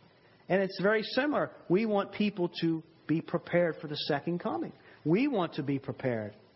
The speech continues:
for the second coming. So it's a message. It's a, it's a, uh, encouragement to preach the gospel to our friends, to our families, to our loved ones.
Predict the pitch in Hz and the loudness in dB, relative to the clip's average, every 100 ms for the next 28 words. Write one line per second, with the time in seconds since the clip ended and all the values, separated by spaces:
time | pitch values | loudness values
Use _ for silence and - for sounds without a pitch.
0 | _ _ _ _ 117 113 - 123 - 104 | _ _ _ _ -10 -6 -4 -4 -4 -12
1 | - _ - 123 110 104 - _ _ _ | -14 _ -6 -4 -4 -8 -16 _ _ _
2 | - - 165 170 165 180 233 - 151 139 | -6 -2 0 0 0 2 0 -2 -2 -2
3 | 135 - 143 - - - 143 - 151 135 | -2 0 0 -2 -18 -6 -4 -2 0 0
4 | 135 135 135 147 139 - 220 277 269 160 | 0 -2 -2 -6 -2 0 2 2 0 -4
5 | 156 - 151 190 214 - 190 202 381 - | -4 -2 -2 0 0 0 0 0 -2 -6
6 | - 247 - _ _ - _ _ _ - | -8 -10 -12 _ _ -20 _ _ _ -20
7 | _ 175 175 - 185 285 294 - 185 170 | _ 0 0 2 0 0 -2 0 0 0
8 | - 208 311 262 147 - 185 170 202 330 | -2 0 0 -2 -4 0 0 2 0 -2
9 | 214 135 107 - - | -6 -8 -10 -14 -14